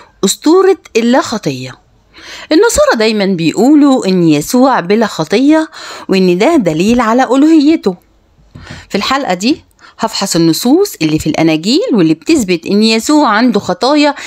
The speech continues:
زيه زي أي إنسان تاني، وهوضح إزاي الأناجيل نفسها بتسجل خطايا واضحة ليه. هتكلم عن أمثلة كتير زي عقوقه واحتقاره لأمه،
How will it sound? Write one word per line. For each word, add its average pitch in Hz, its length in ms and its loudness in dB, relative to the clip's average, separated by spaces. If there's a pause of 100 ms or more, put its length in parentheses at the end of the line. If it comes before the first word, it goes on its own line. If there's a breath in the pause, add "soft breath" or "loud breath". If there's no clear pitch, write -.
(140)
زيه 330 440 2
زي 196 440 0
أي 294 340 2
إنسان 214 400 0
تاني، 135 440 -2 (560 loud breath)
وهوضح 226 580 0
إزاي 196 300 0
الأناجيل 202 520 -2
نفسها 311 520 0 (280 loud breath)
بتسجل 233 540 -2
خطايا 220 500 -2
واضحة 190 440 0
ليه. 131 260 -6 (800 loud breath)
هتكلم 427 440 0
عن 143 140 -4
أمثلة 311 380 0
كتير - 500 -4
زي 269 400 -2 (380 soft breath)
عقوقه 339 640 0 (220 loud breath)
واحتقاره 349 680 0
لأمه، 151 480 -2